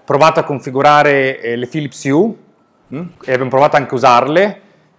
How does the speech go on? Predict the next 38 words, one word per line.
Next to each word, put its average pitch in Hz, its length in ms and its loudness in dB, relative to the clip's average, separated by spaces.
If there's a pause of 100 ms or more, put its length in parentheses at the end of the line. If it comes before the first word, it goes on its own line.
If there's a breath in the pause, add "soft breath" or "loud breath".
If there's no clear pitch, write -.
(260 soft breath)
con 135 200 -4
un 135 100 -4
programma 160 360 4
che 143 60 -2
non 139 100 -2
siamo 175 220 -2
riusciti 156 280 -2
a 151 40 0
scrivere 143 420 -2
in 131 120 0
aula 143 380 4
per 127 200 0
motivi 123 340 -8
di 123 100 -10
tempo. 131 380 -4
Oggi 120 340 -4
ci - 140 -14
proviamo, 123 640 -2 (300 soft breath)
sperando 120 420 -4
di 117 60 -2
essere 113 220 -6
più 113 100 -18
fortunati 151 680 -2 (380)
come 107 180 -8
tempo, 185 480 -2 (540 loud breath)
e, 143 220 2
ma 147 160 2
vediamo 180 300 4
soprattutto 156 360 0
come 143 160 0
si - 80 -8
configurano 151 920 0 (420)
questi 156 480 0
e 196 40 2
come 123 200 -6
si, 131 520 -8 (840 soft breath)
mm, 101 160 -16
utilizzano, 110 800 -4